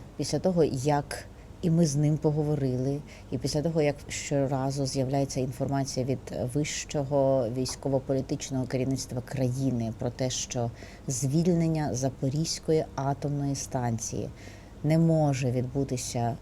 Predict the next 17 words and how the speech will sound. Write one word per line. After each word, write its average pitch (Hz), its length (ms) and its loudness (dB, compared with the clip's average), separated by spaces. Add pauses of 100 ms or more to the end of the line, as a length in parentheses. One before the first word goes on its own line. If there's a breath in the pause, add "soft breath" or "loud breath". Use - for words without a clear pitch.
у 165 60 0 (100)
військовий 127 680 0
спосіб, 139 460 -4 (100)
а 131 100 -2
має 120 300 2
відбуватися 120 600 -2 (160)
політичним 147 960 2
шляхом, 156 580 -2 (380 loud breath)
розуміємо, 139 880 2 (440 loud breath)
скільки - 540 0
ще 170 380 0 (220)
політичних 180 960 4
і 170 280 4
інформаційних 143 1080 0
провокацій 131 800 -2 (100)
Росія 127 580 -2
влаштовуватиме 135 1120 -2